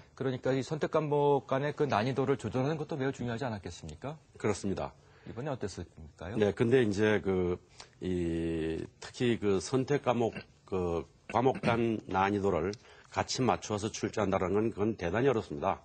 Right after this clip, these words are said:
Speaker 2: 그건 또 출제만 해서 되는 것이, 그, 맞춰지는 것이 아니고, 어, 수험생 자체가 과목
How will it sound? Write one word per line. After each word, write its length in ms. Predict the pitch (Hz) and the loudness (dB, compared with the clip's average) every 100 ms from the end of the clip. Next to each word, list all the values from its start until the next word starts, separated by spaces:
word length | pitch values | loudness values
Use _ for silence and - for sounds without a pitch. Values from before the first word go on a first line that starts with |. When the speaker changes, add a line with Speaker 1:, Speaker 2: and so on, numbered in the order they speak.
| _ _ _ _ - | _ _ _ _ 0
Speaker 2:
그건 240 | 113 110 | 2 4
또 360 | 113 107 107 - - - - | 4 6 4 0 -12 -20 -10
출제만 440 | - 147 156 143 123 | -2 2 4 4 2
해서 140 | 104 | 0
되는 160 | 95 92 | 0 0
것이, 200 | 90 95 - | -2 -4 -6
그, 380 | 82 92 90 85 | -4 -2 -2 -4
맞춰지는 440 | - 104 110 101 92 | -4 -4 0 0 0
것이 180 | 90 104 | 0 0
아니고, 360 | 85 95 95 - - - - - | 0 -2 -4 -6 -20 -20 -20 -12
어, 540 | 85 85 85 82 82 - | -8 -4 -2 -2 -4 -6
수험생 600 | - - 160 139 120 113 | -4 2 4 4 2 -2
자체가 520 | 98 90 - 120 101 - - - _ _ | 0 -2 0 0 0 -2 -16 -20 _ _
과목 280 | 113 117 | 0 2